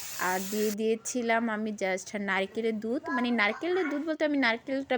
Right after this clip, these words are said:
ব্লেন্ডার করে ওটা সহকারেই দিয়ে দিয়েছিলাম। আর হালকা পরিমাণে হলুদের গুঁড়া,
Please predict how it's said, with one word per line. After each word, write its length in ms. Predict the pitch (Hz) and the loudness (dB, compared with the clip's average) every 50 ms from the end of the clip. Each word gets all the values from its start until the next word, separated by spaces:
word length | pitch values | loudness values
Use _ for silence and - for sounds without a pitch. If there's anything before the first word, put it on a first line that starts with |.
| 240 220 | 2 2
ব্লেন্ডার 340 | 208 214 214 240 240 254 262 - | 4 4 4 2 2 0 2 2
করে 120 | 262 285 262 | 2 2 2
ওটা 120 | 240 - 254 - | 2 0 -2 -2
সহকারেই 420 | 240 214 220 220 233 226 240 247 233 220 | -2 -2 0 0 -2 -2 0 -2 -2 -2
দিয়ে 140 | 214 208 214 226 | -4 -6 -4 -4
দিয়েছিলাম। 380 | 226 220 220 - - 254 269 349 - - - - - - - - - | -4 -4 -6 -6 -6 -6 -8 -8 -10 -16 -20 -20 -20 -20 -10 -4 0
আর 80 | 190 196 202 208 208 | 0 0 0 0 0
হালকা 320 | 208 190 190 190 - 226 226 - - | 0 0 2 2 0 -2 -2 0 -2
পরিমাণে 420 | 226 226 233 240 233 226 233 226 233 226 | -2 0 0 0 0 -2 -2 -2 -2 -2
হলুদের 280 | 208 202 214 214 214 220 233 | -2 -2 -2 -4 -6 -4 -4
গুঁড়া, 160 | 220 220 | -2 -2